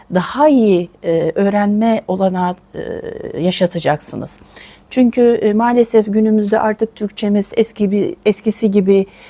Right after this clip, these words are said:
e, korunmuyor. E, burada yöresel şartlar, şiveler, e, çok kısa kelimeler, bu sosyal medyayla beraber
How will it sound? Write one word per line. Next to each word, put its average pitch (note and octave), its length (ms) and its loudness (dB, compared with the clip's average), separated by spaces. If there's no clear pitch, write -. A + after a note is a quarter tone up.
e, G#3 120 2
korunmuyor. G#3 760 2
E, A3 280 4
burada A#3+ 260 2
yöresel A#3+ 520 2
şartlar, A#3 520 0
şiveler, A#3 800 2
e, G#3+ 720 0
çok C#4 220 2
kısa C4+ 320 0
kelimeler, B3+ 720 4
bu A#3 200 0
sosyal A#3+ 420 0
medyayla A#3 560 2
beraber A3 540 4